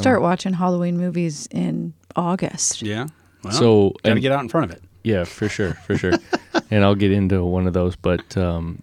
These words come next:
Speaker 3: if we, if we talk about Halloween movies, Joel, what would be, like, your favorite Halloween movie? Not necessarily scary movie, but what would just be, like, whatever,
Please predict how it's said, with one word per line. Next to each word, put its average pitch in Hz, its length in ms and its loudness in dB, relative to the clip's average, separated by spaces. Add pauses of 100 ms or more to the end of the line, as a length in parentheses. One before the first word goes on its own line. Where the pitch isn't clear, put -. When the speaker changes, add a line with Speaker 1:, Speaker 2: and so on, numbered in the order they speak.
Speaker 3:
if 98 180 0
we, 98 120 0 (180)
if 104 100 2
we 104 80 2
talk 110 140 4
about 107 180 2
Halloween 95 600 0
movies, 85 340 -6
Joel, 87 360 0
what 95 280 0
would 87 200 -2
be, 92 200 0
like, 85 380 -6 (880)
your 98 160 6
favorite 92 640 0
Halloween 87 500 -2
movie? 87 460 -6 (400)
Not 123 180 4
necessarily 113 440 2
scary 92 400 0
movie, 87 300 -2
but 85 160 -2
what 92 140 0
would 95 140 -2
just 90 160 -6
be, 90 80 -2
like, 82 180 -4 (800)
whatever, 87 720 -2